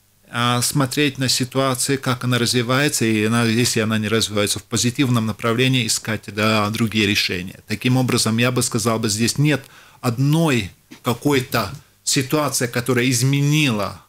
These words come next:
а, мир, но я бы сказал бы, в конце две тысячи пятнадцатом году мы находимся намного лучшей ситуации, чем в начале две тысячи пятнадцатом году.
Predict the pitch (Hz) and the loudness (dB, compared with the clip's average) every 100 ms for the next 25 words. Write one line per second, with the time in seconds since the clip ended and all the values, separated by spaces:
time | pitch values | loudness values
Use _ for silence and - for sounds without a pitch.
0 | _ 107 104 104 104 101 98 95 113 147 | _ -8 -4 -2 -2 -2 -2 -4 0 0
1 | 196 190 - _ _ 131 151 135 123 131 | 0 -2 -14 _ _ 0 2 0 0 0
2 | 131 120 127 117 120 117 113 - 120 120 | 0 -2 0 0 0 -2 -4 -2 -2 0
3 | 131 117 107 117 - 117 - 98 117 - | 0 -2 -2 -4 -2 -2 -2 -2 -6 -2
4 | 131 - 120 113 123 160 180 123 113 120 | -2 0 -2 -2 0 0 -2 -2 -4 -2
5 | 110 - 110 120 170 185 139 120 127 123 | -2 -2 -2 0 0 0 0 0 2 0
6 | 117 117 - 120 113 117 - - - 139 | 0 -2 -2 -2 0 -2 -4 -6 -2 0
7 | 147 180 - 135 98 90 95 - 98 - | 0 0 0 0 -2 -8 -16 -18 -20 -18
8 | 123 120 104 - 113 135 139 | -12 -8 -6 -6 -6 -6 -6